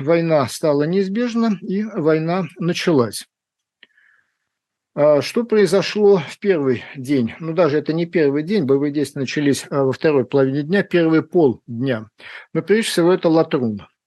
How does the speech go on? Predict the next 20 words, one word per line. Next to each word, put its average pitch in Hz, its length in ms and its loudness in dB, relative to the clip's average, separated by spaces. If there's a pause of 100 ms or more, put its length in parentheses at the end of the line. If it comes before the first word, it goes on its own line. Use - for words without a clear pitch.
(320)
Ну, 165 100 -2
те, 156 200 0
кто - 160 -2
слушал 135 340 -2
наши 123 260 -2
предыдущие 196 480 0
передачи 185 420 0
этого 175 260 -2
цикла, 156 540 -2
мы 139 360 -6 (140)
ещё 147 320 -2
раз 120 160 0
напоминаю, 170 560 2
Латрун, 165 540 2 (920)
очень 147 280 2
красивое 147 480 2
место, 196 380 2
гора, 160 420 2 (220)
монастырь, 156 720 -2 (240)
э, 135 640 -2